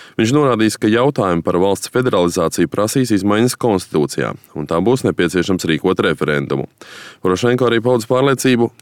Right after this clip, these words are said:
ja referendumā tiks uzdot jautājumu par federalizāciju vai valsts valodu, atbilde viņam jau tagad esot zināma. Savukārt Krievijas prezidents Vladimirs Putins gan jau paziņojis, ka šādas četrpusējās sarunas būtu iespējamas tikai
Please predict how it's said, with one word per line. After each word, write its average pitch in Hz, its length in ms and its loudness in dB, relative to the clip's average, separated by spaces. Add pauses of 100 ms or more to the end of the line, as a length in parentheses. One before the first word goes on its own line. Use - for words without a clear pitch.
ja 110 100 2
referendumā 123 540 2
tiks 117 320 0
uzdot 101 320 0
jautājumu 107 420 2
par 117 220 -2
federalizāciju 107 800 2
vai 85 160 4
valsts 87 400 0
valodu, 104 400 4 (320)
atbilde 123 480 2
viņam 95 240 2
jau 92 80 2 (140)
tagad 73 260 -2
esot 82 240 -2
zināma. 65 480 -2 (880)
Savukārt 185 320 0
Krievijas 151 320 2
prezidents 101 380 2
Vladimirs 107 340 2
Putins 147 480 2
gan 139 160 2
jau 147 160 2
paziņojis, 139 560 2
ka 131 80 0
šādas 123 480 -2
četrpusējās 127 800 0
sarunas 127 480 0
būtu 127 240 2
iespējamas 113 480 0
tikai 127 300 0